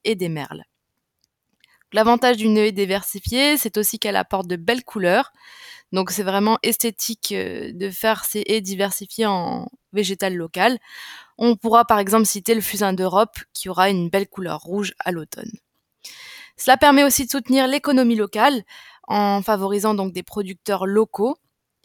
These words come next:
Et pour retrouver tous ces revendeurs, euh, on vous invite à vous rendre sur végétal tiret local point F R.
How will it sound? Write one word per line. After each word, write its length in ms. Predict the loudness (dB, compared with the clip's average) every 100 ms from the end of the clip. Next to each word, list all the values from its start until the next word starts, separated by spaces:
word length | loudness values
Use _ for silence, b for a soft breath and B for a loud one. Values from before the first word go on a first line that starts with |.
| -6
Et 140 | -6
pour 220 | -4 -2
retrouver 380 | 0 0 0 -2
tous 160 | 0 -6
ces 160 | 0
revendeurs, 640 | 0 2 0 2 6 6 4 -6
euh, 500 | -4 -4 -4 -4 -6 -4
on 140 | -2
vous 180 | 0 0
invite 360 | 0 -2 -8 -2
à 80 | -2
vous 100 | 0
rendre 340 | 0 2 0 -4
sur 280 | -6 -6
végétal 720 | 0 0 2 -2 -2 -2 -2 -6 _
tiret 380 | -8 -6 -4 -6
local 560 | -2 -4 -2 -4 -4 -6 _
point 240 | -2 -2 -2 -6
F 180 | -4 -4
R. 300 | -6 -10 -14